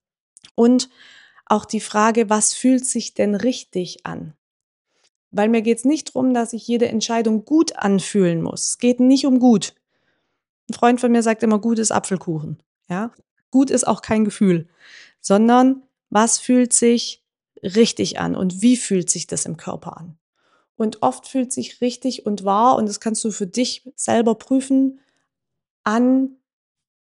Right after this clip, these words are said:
in, indem's weit wird, indem's leicht wird. Immer wenn sich Dinge zuschnüren, da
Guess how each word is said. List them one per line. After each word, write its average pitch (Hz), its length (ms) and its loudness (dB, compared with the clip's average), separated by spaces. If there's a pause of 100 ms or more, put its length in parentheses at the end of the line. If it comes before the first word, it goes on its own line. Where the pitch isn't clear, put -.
(500)
in, - 300 -4
indem's 233 600 0
weit 233 420 2
wird, - 380 -6 (160)
indem's 208 520 -2
leicht 214 600 -6
wird. - 260 -16 (320)
Immer 233 240 2
wenn 226 140 0
sich 226 160 -6
Dinge 220 260 -2
zuschnüren, 208 760 -4
da 190 140 -2